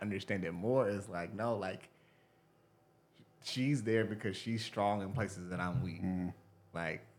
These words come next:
Speaker 1: and when I, in our partnership, like, I can, we, like, play off of each other.
Speaker 2: Mm-hmm.
Speaker 1: And I think that, like, has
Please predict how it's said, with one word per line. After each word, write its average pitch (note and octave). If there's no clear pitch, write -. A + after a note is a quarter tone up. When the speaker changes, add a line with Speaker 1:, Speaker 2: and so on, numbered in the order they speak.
Speaker 1:
and F#2+
when G#2
I, G#2+
in A2+
our F#2
partnership, G#2
like, F#2+
I G2
can, F2+
we, G#2+
like, F2
play A2+
off G2
of F#2
each -
other. -
Speaker 2:
Mm-hmm. F#2
Speaker 1:
And F2+
I F#2+
think G#2+
that, G2
like, F2+
has F#2